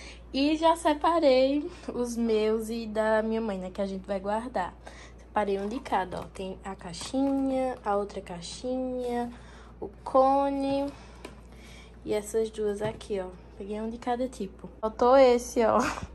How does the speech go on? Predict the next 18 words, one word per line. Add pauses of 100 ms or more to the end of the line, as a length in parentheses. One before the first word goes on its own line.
(100)
<laughs>
Já
vou
colocar
aqui
também.
Nessa
mala
aqui
eu
vou
colocar
os
topos
de
mesa, (140)
que
são